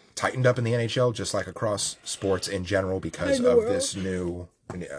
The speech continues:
Speaker 1: and the world, because of the new variant.
Speaker 2: Variant.
Speaker 1: So through Christmas break, the border for the N H L, Canada and the United States, not the border for the, you know, for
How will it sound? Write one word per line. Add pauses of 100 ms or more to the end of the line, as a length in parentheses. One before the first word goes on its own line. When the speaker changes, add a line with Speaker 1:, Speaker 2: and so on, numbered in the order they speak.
(140)
Speaker 1:
and
the
world,
because
of
the
new
variant.
Speaker 2:
Variant. (320)
Speaker 1:
So
through
Christmas
break, (2500)
the
border
for
the
N
H
L,
Canada
and
the
United
States,
not
the
border
for
the, (120)
you
know, (240)
for